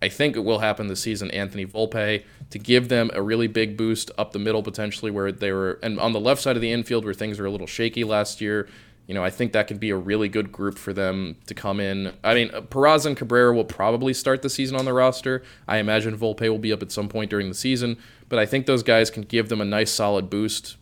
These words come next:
uh, either on the left side of the infield or potentially with Cabrera as a kind of Marwin Gonzalez type utility guy who can play the outfield, who can play the infield, uh, at some positions, and just, or just be a useful pinch hitting bat. So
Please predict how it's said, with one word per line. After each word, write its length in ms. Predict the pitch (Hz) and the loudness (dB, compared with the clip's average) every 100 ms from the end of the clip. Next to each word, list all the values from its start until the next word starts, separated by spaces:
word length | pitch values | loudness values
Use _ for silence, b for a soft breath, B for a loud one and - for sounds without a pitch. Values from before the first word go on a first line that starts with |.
| - | -8
uh, 220 | 90 92 | -4 -2
either 200 | 113 104 | 0 -2
on 80 | 92 | -2
the 80 | 90 | 2
left 200 | 127 120 | 2 2
side 120 | 127 | 2
of 80 | 117 | 2
the 80 | 117 | 0
infield 420 | 113 117 110 - b - | 0 0 0 -4 b -8
or 80 | |
potentially 400 | 120 - 185 175 | -2 2 4 4
with 140 | 143 - | 2 0
Cabrera 540 | 117 110 110 110 107 | -4 2 4 6 4
as 260 | - 104 101 | 2 0 0
a 60 | 101 | -4
kind 320 | - 107 104 | -6 -4 -2
of 260 | 104 98 - b - | -2 -4 -8 b -6
Marwin 480 | 104 113 123 120 107 | 2 6 6 4 0
Gonzalez 600 | 104 107 101 107 104 - | 0 2 4 4 0 -2
type 260 | 107 98 | -6 -6
utility 420 | - - 127 120 113 | -6 -2 0 2 2
guy 220 | 107 104 | 2 2
who 80 | 104 | -2
can 100 | 92 | -8
play 160 | 101 | -6
the 120 | 95 | 2
outfield, 440 | 113 107 - 107 107 | 2 2 -2 -4 -4
who 60 | |
can 100 | 98 | -8
play 140 | 92 92 | -10 -8
the 160 | 92 | -4
infield, 540 | 110 104 117 107 104 - b b b - | -4 -4 -2 -2 -2 -6 b b b -4
uh, 180 | 90 82 | -2 0
at 80 | - | -2
some 200 | 101 98 | -4 -4
positions, 480 | 107 107 - 110 | -4 -4 -4 -8
and 100 | 104 | -8
just, 180 | 98 - 123 | -10 -6 0
or 220 | 127 117 | 0 0
just 180 | - - | -6 -2
be 120 | 123 | 0
a 40 | 110 | 0
useful 340 | 104 - 98 | -2 -4 -8
pinch 240 | 104 92 | -8 -8
hitting 180 | 90 82 | -10 -10
bat. 380 | - 80 76 - | -4 -2 -2 -6
So 280 | - 85 | -10 -10